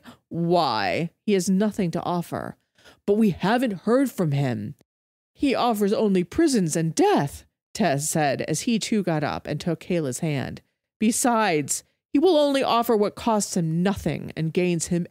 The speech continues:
everything." The two of them joined May in leaving. Esme sighed. "I suppose I will be eating in my rooms again tonight.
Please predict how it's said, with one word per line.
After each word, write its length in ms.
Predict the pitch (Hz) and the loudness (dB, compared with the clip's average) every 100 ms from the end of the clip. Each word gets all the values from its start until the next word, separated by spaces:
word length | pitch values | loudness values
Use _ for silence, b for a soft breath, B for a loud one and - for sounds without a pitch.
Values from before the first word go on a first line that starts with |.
| - | -4
everything." 680 | 156 143 127 - 80 - - _ _ _ _ _ | -2 -2 -4 -6 -10 -12 -14 _ _ _ _ _
The 100 | 180 | -8
two 240 | - 214 202 | -2 0 2
of 100 | 170 | 2
them 340 | 185 202 151 | 0 0 0
joined 340 | 156 151 147 | -2 -2 -2
May 200 | 165 190 | -2 -2
in 120 | 180 139 | -2 -2
leaving. 520 | 135 127 131 127 135 _ _ _ _ - | -4 -4 -6 -6 -12 _ _ _ _ -6
Esme 380 | 185 - 131 | -4 -2 -4
sighed. 520 | 127 123 117 113 127 - _ _ _ _ _ _ _ | -4 -6 -6 -6 -10 -14 _ _ _ _ _ _ _
"I 120 | 254 | -2
suppose 680 | - 277 - 320 381 226 165 | 0 -2 2 2 4 4 2
I 100 | 175 | 0
will 180 | 175 180 | 0 0
be 240 | 190 185 | 0 0
eating 160 | 233 220 | 0 2
in 80 | 202 | 2
my 160 | 170 | 0
rooms 420 | 170 240 359 262 165 | 0 2 2 2 0
again 280 | 131 113 | -2 -4
tonight. 480 | 131 - 80 78 - | -6 -6 -6 -6 -10